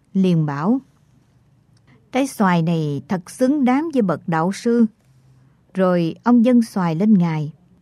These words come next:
Bậc đạo sư cầm lấy, ngồi xuống một bên cổng, dùng trái xoài.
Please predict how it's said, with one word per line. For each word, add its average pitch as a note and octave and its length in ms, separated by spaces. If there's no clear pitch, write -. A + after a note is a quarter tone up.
Bậc F3+ 240
đạo F3 200
sư A3 340
cầm D#3+ 220
lấy, G#3+ 380
ngồi F3 300
xuống B3+ 380
một G#3+ 220
bên A3 200
cổng, F3 380
dùng F3+ 300
trái C4 140
xoài. D#3+ 440